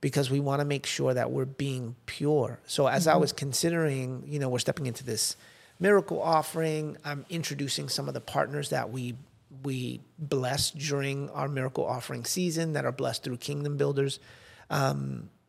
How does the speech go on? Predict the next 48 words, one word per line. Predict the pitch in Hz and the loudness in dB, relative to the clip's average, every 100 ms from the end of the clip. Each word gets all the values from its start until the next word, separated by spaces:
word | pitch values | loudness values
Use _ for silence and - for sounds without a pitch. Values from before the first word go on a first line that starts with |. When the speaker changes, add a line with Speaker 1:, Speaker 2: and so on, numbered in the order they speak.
| _ _ | _ _
Speaker 1:
I'm, | 139 135 - | 0 0 0
I | 147 135 - 170 | -2 -2 -4 -4
was | 147 | -2
asking | 139 127 135 | -2 -2 -2
that | 131 131 | -4 -4
question, | - 127 - 131 127 | -4 -2 -2 -4 -2
why? | 143 147 139 135 139 _ - | 0 0 -2 -6 -10 _ -8
And, | 139 135 135 - - 165 - | -6 -4 -8 -12 -20 -20 -10
and | 147 135 131 | -6 -4 -2
wanting | 139 143 156 | -2 -2 -2
to | 139 | -2
make | 131 - | -4 -4
sure | - 139 | -2 0
that | 127 | 0
I | 123 | 0
was | 123 | -2
being | 135 139 127 | -4 -6 -4
as | 117 - | -4 -6
authentic | 151 135 - 143 139 135 | -6 -8 -2 -2 -2 -4
as | 120 | -6
possible | - - 147 135 - 143 139 135 | -8 -6 -4 -2 0 0 0 -2
in | - 135 | -4 -8
the | 131 | -6
delivery | 135 131 131 139 135 139 143 135 131 - - | -6 -6 -2 -2 -2 -2 -2 0 -2 -4 -2
of | 131 127 127 139 139 _ 156 | 0 0 -2 -4 -14 _ -4
God's | 143 127 127 | -2 -2 -4
heart | - 139 135 - | -8 -2 -2 -2
for | - | -4
the | 131 | -2
season. | 120 165 175 135 131 127 - - - - _ _ _ | 0 2 2 0 -2 -4 -12 -20 -20 -20 _ _ _
And | 160 139 | -4 -2
then | 135 123 | -2 -2
I | 139 | -2
just, | 139 143 - - _ _ _ _ | 0 0 0 -4 _ _ _ _
as | - 135 135 | -8 -4 0
I | |
was | 127 123 | 0 0
thumbing | - 127 131 135 | -4 -4 -6 -4
through | 139 | -4
scripture, | 131 - - 139 | -2 -2 -4 -6
trying | - 135 | -4 -4
to | 135 | -4
figure | - 131 135 | -6 -4 0
out | 135 139 135 175 | 2 4 2 -2
what | 143 139 | -4 -2
the | 131 | -2
Lord | 135 135 127 | 0 0 0
wanted | 131 160 131 127 | -2 -2 -2 -6